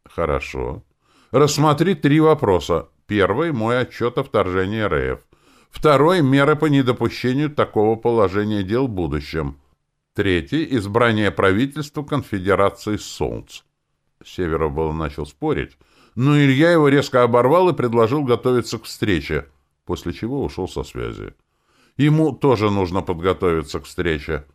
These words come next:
Он видел главную задачу такой встречи в законодательном закреплении созданного им объединённого флота.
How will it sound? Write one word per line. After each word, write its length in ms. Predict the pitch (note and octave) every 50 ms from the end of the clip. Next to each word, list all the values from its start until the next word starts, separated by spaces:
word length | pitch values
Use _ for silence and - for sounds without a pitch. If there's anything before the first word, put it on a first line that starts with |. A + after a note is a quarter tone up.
| _ _ _ _ _ _ _
Он 220 | - F2+ G#2+ G2 -
видел 340 | F2+ G2+ G2 F2 F#2+ F#2+
главную 480 | F#2 F#2 G2+ G#2 F2+ D#2+ E2+ E2+ E2 D#2
задачу 460 | D2 F2+ F2 D#2+ E2+ E2 D2 - D2+
такой 340 | C#2+ E2+ D#2 C#2+ - E2+ E2
встречи 600 | - - - D#3 E3 D#3 - - C#2 A#1 - - _ _ _ _ _ _ _
в 120 | - G2+
законодательном 960 | A2 B2 C#3 C#3 - C#3+ C3+ C3 C3 A#2+ A2 C#3+ D#3 D3 - D3 D3+ D3+ C3 A2
закреплении 760 | G#2+ A#2+ A2 - A2+ G#2 - - G#2+ A2+ B2 B2+ C3 B2+ A#2+
созданного 760 | - - - A2 G2+ F#2 E2+ E2 G#2 G2 G2+ G2+ F#2+ F#2 F2+
им 280 | - - A2+ A2+ A#2+ -
объединённого 920 | - E2 D2 E2 D#2+ C#2+ C#2 D#2 D#2 D2+ D2+ D2 D2 C#2+ D2 D2 D#2 D2
флота. 520 | - - - A#1+ G#1 - - - - -